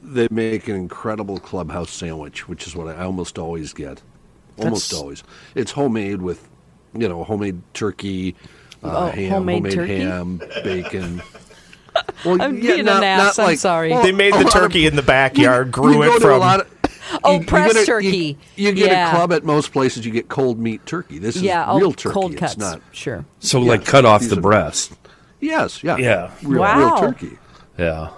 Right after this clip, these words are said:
Speaker 1: Yeah,
Speaker 2: that's
Speaker 1: same with
Speaker 2: pretty
Speaker 1: the ham
Speaker 3: I would
Speaker 1: and
Speaker 3: never
Speaker 1: bacon
Speaker 3: choose
Speaker 1: and
Speaker 3: that. I'm sorry.
Speaker 1: done wonderfully.
Speaker 2: I, I, I'm
Speaker 3: When I
Speaker 2: with
Speaker 3: see
Speaker 2: Dawn.
Speaker 3: a club sandwich, I'm like, "Nope."
Speaker 2: Yeah, keep, yeah, same here.
Speaker 3: But maybe not at
Speaker 1: Mm-hmm.
Speaker 3: Pappy's.
Speaker 4: Big club sandwich fan, John.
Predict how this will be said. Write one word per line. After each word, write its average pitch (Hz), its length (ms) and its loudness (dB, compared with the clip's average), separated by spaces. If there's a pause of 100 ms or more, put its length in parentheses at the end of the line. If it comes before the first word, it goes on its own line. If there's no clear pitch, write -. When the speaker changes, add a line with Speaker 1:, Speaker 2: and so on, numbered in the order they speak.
Speaker 1:
Yeah, 107 100 -10
Speaker 2:
that's 101 160 -4
Speaker 1:
same 131 180 2
with 131 140 0
Speaker 2:
pretty 139 120 0
Speaker 1:
the 120 120 0
ham 117 280 -2
Speaker 3:
I 339 120 0
would 370 160 -2
Speaker 1:
and 262 40 0
Speaker 3:
never 247 200 2
Speaker 1:
bacon 220 120 2
Speaker 3:
choose 233 320 -2
Speaker 1:
and 190 80 -4
Speaker 3:
that. 156 220 -2
I'm 170 160 -2
sorry. 175 380 -2
Speaker 1:
done 90 240 -4
wonderfully. 87 580 -8 (160)
Speaker 2:
I, 135 200 0
I, 135 260 4
I'm 135 40 4
Speaker 3:
When 240 100 6
I - 60 6
Speaker 2:
with - 80 2
Speaker 3:
see - 140 2
Speaker 2:
Dawn. 214 200 6
Speaker 3:
a - 40 2
club 233 200 0
sandwich, 208 460 -2
I'm 196 140 -2
like, 180 160 -2
"Nope." 196 340 -4 (300)
Speaker 2:
Yeah, 123 260 4
keep, - 360 -4
yeah, 117 440 0
same 107 340 -2
here. 113 260 0
Speaker 3:
But 220 140 0
maybe 220 240 -2
not 214 220 0
at - 80 -4
Speaker 1:
Mm-hmm. 185 100 -6
Speaker 3:
Pappy's. 196 560 -4 (1040)
Speaker 4:
Big 151 280 2
club 120 300 2
sandwich 104 440 0
fan, 90 280 0
John. 90 360 -2